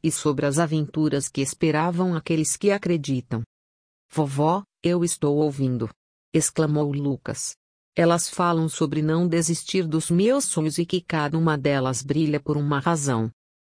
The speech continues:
"Exatamente, meu querido. Às vezes, podemos nos perder em contagens e números, mas o mais importante é compreender o significado por trás deles",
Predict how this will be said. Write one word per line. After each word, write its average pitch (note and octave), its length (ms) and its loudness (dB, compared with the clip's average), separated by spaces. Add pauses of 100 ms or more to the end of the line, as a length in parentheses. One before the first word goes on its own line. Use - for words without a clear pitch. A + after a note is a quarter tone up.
(320)
"Exatamente, C#3 880 0 (200)
meu D#3+ 240 2
querido. C3+ 520 0 (400)
Às C#3+ 260 -4
vezes, B2+ 640 -4 (180)
podemos D#3 460 0
nos G3 280 0
perder D3+ 440 0
em D#3 260 0
contagens D#3+ 720 0
e D#3 60 0
números, A3 640 0 (220)
mas E3 240 2
o G3 80 4
mais D#3+ 280 0
importante C#3 640 -2
é D3+ 60 0
compreender F3 640 0
o E3+ 80 2
significado E3+ 920 -2
por D3+ 160 -2
trás C#3 340 -2
deles", B2+ 540 -4